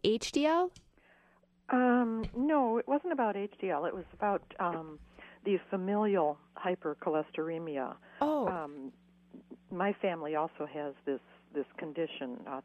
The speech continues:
Speaker 2: three out, three out of five of us have it. With nor-, with, if we're not medicated, our levels are, like, five fifty.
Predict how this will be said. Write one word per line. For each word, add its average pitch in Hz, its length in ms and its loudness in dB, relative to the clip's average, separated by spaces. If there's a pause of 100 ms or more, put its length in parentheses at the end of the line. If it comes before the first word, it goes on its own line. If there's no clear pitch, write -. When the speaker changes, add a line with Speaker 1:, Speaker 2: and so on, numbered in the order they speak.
Speaker 2:
three 185 200 0
out, 139 180 0 (160)
three 277 160 2
out 202 120 4
of 139 80 -2 (100)
five 160 220 2
of 135 160 0
us 135 120 -2 (140)
have 147 240 -4
it. 131 140 -2 (720)
With 180 160 6 (120)
nor-, 165 240 0
with, 170 220 -4 (140)
if 156 120 -2 (100)
we're 151 120 -8
not 156 280 -4
medicated, 147 640 -4
our 139 120 -4
levels 143 420 -4
are, 131 160 -4 (200)
like, - 240 -10
five 127 240 -2 (120)
fifty. - 400 -4